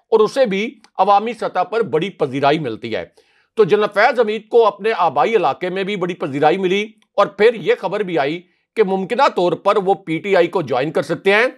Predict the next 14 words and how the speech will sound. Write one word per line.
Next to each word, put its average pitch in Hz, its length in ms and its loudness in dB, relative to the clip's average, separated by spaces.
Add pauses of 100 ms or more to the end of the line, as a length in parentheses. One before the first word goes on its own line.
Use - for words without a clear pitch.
(120)
लेकिन 165 180 -6
उसके - 200 -8
बाद 175 280 0
जनरल 170 160 -8
फैज 165 280 -4
हमीद 160 280 -6
खुद 175 140 -10
सामने 143 320 -2
आए 180 220 2 (320)
और 202 120 2
उन्होंने 202 300 2
बताया 151 400 2 (380)
कि 214 120 2
फिलहाल 196 640 2